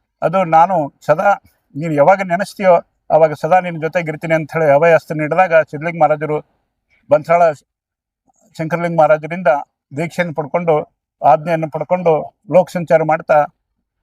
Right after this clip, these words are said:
ಶ್ರೀಶೈಲ ಕಮರಿ ಮಠಕ್ಕೆ ಬಂದ್ರು ಅನ್ನುವಂಥದ್ದು ಬರ್ತದೆ. ಆ ಶ್ರೀಶೈಲ ಕಮರಿ ಮಠದಲ್ಲಿ ಯಾರೂ ಹೋಗದ ಏಳು ಬಾಗಿಲ, ಏಳು ದ್ವಾರಗಳನ್ನ ದಾಟಿ ಮುಂದೆ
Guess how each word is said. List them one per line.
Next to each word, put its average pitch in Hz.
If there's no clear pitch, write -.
ಶ್ರೀಶೈಲ 180
ಕಮರಿ 165
ಮಠಕ್ಕೆ 165
ಬಂದ್ರು 156
ಅನ್ನುವಂಥದ್ದು 147
ಬರ್ತದೆ. 156
ಆ 156
ಶ್ರೀಶೈಲ 196
ಕಮರಿ 185
ಮಠದಲ್ಲಿ 180
ಯಾರೂ 147
ಹೋಗದ 170
ಏಳು 175
ಬಾಗಿಲ, 165
ಏಳು 156
ದ್ವಾರಗಳನ್ನ 175
ದಾಟಿ 156
ಮುಂದೆ 170